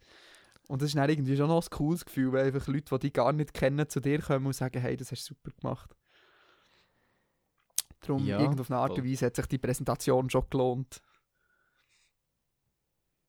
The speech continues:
Speaker 2: Sehr schön. Wie gesagt, ich wäre gerne euch gekommen,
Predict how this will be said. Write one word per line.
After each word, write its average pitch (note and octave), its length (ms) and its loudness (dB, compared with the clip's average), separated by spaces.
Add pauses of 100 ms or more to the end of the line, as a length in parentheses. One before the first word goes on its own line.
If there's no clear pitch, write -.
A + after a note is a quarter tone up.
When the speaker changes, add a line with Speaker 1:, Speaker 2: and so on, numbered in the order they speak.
(760)
Speaker 2:
Sehr G#2+ 140 -4
schön. G2+ 340 -2
Wie A2 140 2
gesagt, A2+ 220 2
ich G#2 100 -2
wäre G2+ 180 0
gerne A#2 340 0
euch C3 180 2
gekommen, B2+ 180 -2